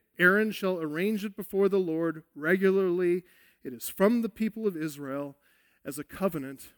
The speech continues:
forever. Now, obviously, the bread is not put there to feed Israel's God. The pagans feed their gods, not Israel. This is to be, as it says there, a memorial portion. It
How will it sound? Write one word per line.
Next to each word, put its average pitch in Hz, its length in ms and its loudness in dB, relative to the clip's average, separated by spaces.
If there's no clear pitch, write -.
forever. 147 760 -6
Now, 151 160 -14
obviously, 151 760 0
the 135 60 -10
bread 147 360 0
is 151 180 2
not 170 280 -4
put - 300 -6
there 170 280 8
to 196 120 -2
feed 180 540 -6
Israel's 156 560 0
God. 131 320 -10
The 143 60 -4
pagans 180 540 6
feed 156 260 -4
their 143 180 0
gods, 156 600 0
not 190 340 4
Israel. 147 500 4
This 233 460 4
is 214 220 0
to 220 100 -4
be, 170 200 6
as 170 120 2
it 226 100 -2
says 180 300 2
there, 151 240 0
a 185 120 -2
memorial 208 580 0
portion. 147 440 -12
It 190 180 6